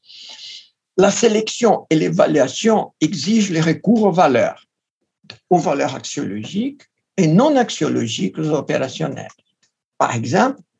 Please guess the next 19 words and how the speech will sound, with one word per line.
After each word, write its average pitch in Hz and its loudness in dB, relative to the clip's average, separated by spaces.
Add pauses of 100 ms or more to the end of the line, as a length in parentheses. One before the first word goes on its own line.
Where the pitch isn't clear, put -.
(340)
et 165 2
là, 170 0
je 156 -4
cite 240 -4 (160)
même 170 0 (400)
Luhmann, 165 2 (140)
et 180 0
on 160 0
pourrait 135 -4
voir 127 0
Weber, 170 2 (380)
Marx, 175 0 (100)
et - -12
cetera. 117 -4 (400)
Ceci - -2
est 202 6
mieux 165 4
que 170 -4
cela. 110 -4